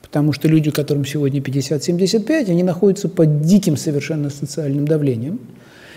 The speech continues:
И это социальное давление связано с тем, что они, есть такое понятие "исчезнувшее поколение". Ну, то есть, вот если вам сорок один год, вы ещё молодой.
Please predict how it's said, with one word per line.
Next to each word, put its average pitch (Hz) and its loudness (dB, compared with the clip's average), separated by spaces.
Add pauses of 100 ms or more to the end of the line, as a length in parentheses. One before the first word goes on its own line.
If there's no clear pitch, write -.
(140)
И 196 4
это 226 6
социальное 214 0
давление 233 4
связано 190 4 (840)
с - -8
тем, 277 4
что 202 0
они, 214 4 (100)
есть 190 -2
такое 185 2
понятие 185 0
"исчезнувшее 175 0
поколение". 139 0 (1600)
Ну, 180 2
то 175 4
есть, 175 2
вот 175 2
если 190 4
вам 180 4
сорок 180 4
один 311 2
год, 139 -2 (720)
вы 208 4
ещё 202 4
молодой. 160 0